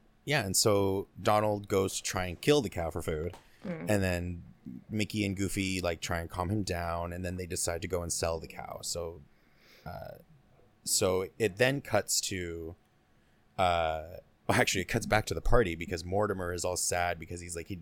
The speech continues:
Speaker 1: he doesn't wanna hear any more of the story if the cow dies.
Speaker 2: Yeah.
Speaker 1: So that was very <laughs> cute. I was like, "Aw, Mortimer."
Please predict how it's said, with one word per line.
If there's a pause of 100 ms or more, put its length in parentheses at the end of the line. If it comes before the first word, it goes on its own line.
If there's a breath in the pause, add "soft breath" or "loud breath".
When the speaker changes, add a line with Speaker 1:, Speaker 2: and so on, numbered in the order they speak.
Speaker 1:
he
doesn't
wanna
hear
any
more
of
the
story
if
the
cow
dies. (140 soft breath)
Speaker 2:
Yeah.
Speaker 1:
So
that
was
very
<laughs>
cute.
I
was
like,
"Aw,
Mortimer."